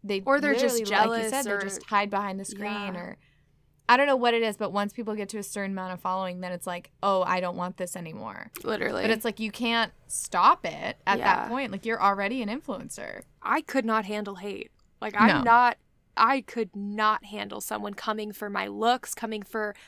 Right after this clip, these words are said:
Speaker 2: my character. I think that would hurt the most, is, like, that people just do not know me, and, like, to come for your literal character
Speaker 1: Right.
Speaker 2: is so crazy. And it's crazy that there's a difference between an influencer and a celebrity.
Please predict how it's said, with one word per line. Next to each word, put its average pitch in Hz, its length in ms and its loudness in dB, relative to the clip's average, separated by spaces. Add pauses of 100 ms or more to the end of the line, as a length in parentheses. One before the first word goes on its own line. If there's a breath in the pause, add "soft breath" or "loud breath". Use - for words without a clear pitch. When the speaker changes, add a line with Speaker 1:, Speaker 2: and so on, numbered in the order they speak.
Speaker 2:
my 220 160 2
character. 220 760 -2
I 233 100 2
think 254 220 -4
that 214 180 8
would 214 120 -8
hurt 208 180 -10
the 196 80 -10
most, - 380 -8
is, 214 180 -6
like, - 280 -4 (180 soft breath)
that 226 160 2 (200)
people 240 280 0
just 226 240 -4
do 220 100 -2
not 208 380 -2
know - 180 -6
me, - 400 -12
and, 220 160 0
like, 208 200 -4
to 220 120 -6
come 208 240 -2
for 220 160 -4
your 208 220 -2
literal 208 340 -4
character 214 480 -4
Speaker 1:
Right. 175 300 4
Speaker 2:
is 214 400 -4 (240)
so 214 500 -2
crazy. - 680 -8 (120)
And 311 220 2
it's - 200 0
crazy 277 400 -4
that 302 120 -4
there's 269 160 0
a 226 60 -2
difference 226 380 -6
between 220 540 -4 (160)
an 233 200 2
influencer 240 840 -2
and 214 100 -2
a 214 60 -4
celebrity. 233 920 -4